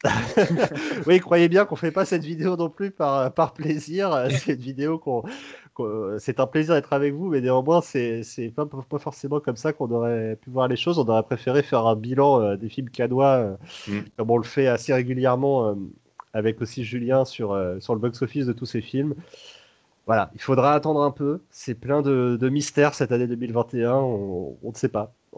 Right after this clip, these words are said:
Speaker 2: comment ça va se, se profiler, mais on espère surtout que les distributeurs derrière, euh,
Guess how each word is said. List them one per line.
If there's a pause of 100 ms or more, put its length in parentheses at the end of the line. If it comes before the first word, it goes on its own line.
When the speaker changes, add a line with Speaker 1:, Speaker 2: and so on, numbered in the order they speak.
(160)
Speaker 2:
comment
ça
va
se,
se
profiler,
mais
on
espère
surtout
que
les
distributeurs
derrière,
euh,